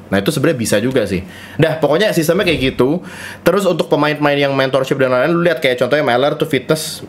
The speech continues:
jadi delapan puluh, sharpness-nya naik. Semuanya pokoknya udah gua atur, sudah saya set sebelum mulai episode ini ya. Lihat Robinson fitness sembilan puluh berkurang sepuluh, sharpness naik. Kemster down juga sama, meskipun sekali lagi Kemster down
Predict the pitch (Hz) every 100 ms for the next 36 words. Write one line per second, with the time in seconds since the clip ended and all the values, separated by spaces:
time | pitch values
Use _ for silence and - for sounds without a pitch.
0 | - 131 120 120 113 120 117 127 160 160
1 | 120 117 - 131 110 143 - - 143 143
2 | 175 151 151 170 131 117 117 123 - 147
3 | 180 196 - - - - 131 123 127 123
4 | 123 156 - 139 127 123 120 113 120 131
5 | 127 107 - - - 123 131 - 120 120
6 | 117 113 143 147 127 127 131 123 117 127
7 | 135 135 120 120 117 120 123 131 120 101
8 | 123 - 113 127 147 - - - - -
9 | 135 131 139 147 131 123 120 120 135 143
10 | 127 - 135 156 151 127 131 151 135 120
11 | 120 127 123 123 120